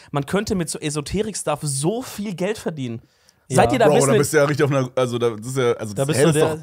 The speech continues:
Speaker 3: doch, also da bist du der
Speaker 1: Ja, aber,
Speaker 3: Erste.
Speaker 1: nee, aber ich meine, dass es halt diese Typen gibt, die das so machen, okay, aber warum machen wir es nicht?
Speaker 3: Ja, wie? Was willst du machen? Den Dominik Reetzmann Wunderstein, oder?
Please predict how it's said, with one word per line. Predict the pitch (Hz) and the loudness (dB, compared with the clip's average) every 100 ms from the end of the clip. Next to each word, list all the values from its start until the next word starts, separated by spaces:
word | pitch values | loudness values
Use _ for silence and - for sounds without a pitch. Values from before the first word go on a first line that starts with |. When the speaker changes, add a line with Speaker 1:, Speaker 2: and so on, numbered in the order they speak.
| - _ | -12 _
Speaker 3:
doch, | - | -14
also | 113 | -10
da | 120 | -8
bist | 123 | -6
du | |
der | 117 | 2
Speaker 1:
Ja, | 147 | 6
aber, | 214 | 6
Speaker 3:
Erste. | 101 | 6
Speaker 1:
nee, | 185 226 | 4 4
aber | 208 - 190 | 4 0 -4
ich | 185 | -4
meine, | 202 208 190 - 180 _ | -2 0 -2 -6 -20 _
dass | - 190 | -4 -2
es | - 202 | 0 0
halt | 180 | 0
diese | 180 175 | -4 -6
Typen | - 226 180 | -6 -6 -6
gibt, | 202 220 | -8 -6
die | |
das | 175 | -6
so | - | -4
machen, | 147 165 - | -2 -2 -2
okay, | 180 139 190 202 | -6 -2 0 0
aber | 165 | -2
warum | 147 170 156 139 | -2 -2 -4 -6
machen | 143 135 127 | -8 -4 -4
wir | 147 | -6
es | 214 - | -8 -6
nicht? | 120 110 - _ _ _ _ _ | -8 -8 -14 _ _ _ _ _
Speaker 3:
Ja, | 120 110 | -2 0
wie? | 113 101 - _ | 0 -2 -6 _
Was | 110 | -6
willst | 117 | -4
du | 120 | 0
machen? | 123 117 | 0 0
Den | 107 | 0
Dominik | 120 120 120 104 | 0 0 -2 -4
Reetzmann | 123 120 120 113 | -6 -4 -4 -2
Wunderstein, | 127 143 139 147 143 156 | 0 0 -2 0 0 0
oder? | 113 107 | 0 0